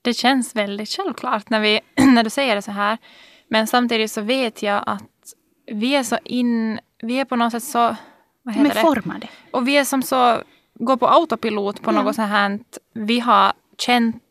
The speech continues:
Speaker 1: och sett och lärt oss. Just det är lite samma sak som med det här att säga att de är duktiga.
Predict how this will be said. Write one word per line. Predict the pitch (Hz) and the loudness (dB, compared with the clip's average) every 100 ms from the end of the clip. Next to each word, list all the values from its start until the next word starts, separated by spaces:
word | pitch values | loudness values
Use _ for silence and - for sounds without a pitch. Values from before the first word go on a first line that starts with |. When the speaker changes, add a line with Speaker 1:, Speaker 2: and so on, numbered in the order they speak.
| - | -10
Speaker 1:
och | 208 | -8
sett | - 233 - _ - | 0 0 -2 _ -4
och | |
lärt | 208 262 - - | 2 2 2 -2
oss. | - 233 - | -10 -8 -6
Just | 240 240 | -6 -2
det | 247 | -2
är | 240 | 0
lite | 240 | -2
samma | 233 277 240 | 0 2 2
sak | 226 208 208 | 0 -2 -4
som | 214 | -6
med | 208 | -4
det | |
här | 196 | -4
att | 202 | -4
säga | - 202 196 | -4 -4 -4
att | 220 | -4
de | 208 | -6
är | 214 | -4
duktiga. | 226 - - - | -6 -8 -10 -8